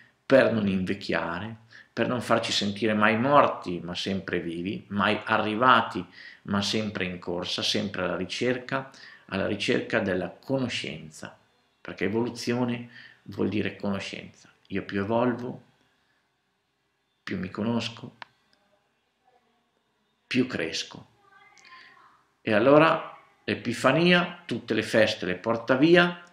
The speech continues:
facciamo però che non porti via il sogno. Io credo che tutti noi sostanzialmente abbiamo tante diramazioni di sogno, diramazioni diverse, tanti sogni diversi,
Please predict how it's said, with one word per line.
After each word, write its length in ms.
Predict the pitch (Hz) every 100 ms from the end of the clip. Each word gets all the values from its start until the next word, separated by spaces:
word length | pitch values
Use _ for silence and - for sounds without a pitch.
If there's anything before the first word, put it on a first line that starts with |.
| _ _ _
facciamo 680 | - - - - 120 135 135
però 540 | 135 127 92 92 - _ _ _ _
che 140 | -
non 220 | 123 127 113
porti 380 | 98 - -
via 360 | 104 98 90 92 - _ _ _ _ -
il 200 | 110 107
sogno. 500 | - 73 76 - - _ _ _ _ _ _ - - - _ _ -
Io 200 | 131 139
credo 300 | - 120 113
che 220 | - -
tutti 360 | 170 170 - 143
noi 420 | 135 180 139 -
sostanzialmente 920 | - - - 107 110 117 117 120 123 110
abbiamo 420 | 107 104 104 -
tante 520 | 147 143 117 110 104
diramazioni 760 | 95 101 95 92 - 92 90 90
di 100 | 90
sogno, 640 | - 120 131 135 147 - - _ _ _ _ _ _
diramazioni 640 | 98 98 87 90 - 92
diverse, 580 | 101 113 131 131 - 123
tanti 320 | 87 95 -
sogni 300 | 87 95 104
diversi, 640 | 117 131 147 143 - 135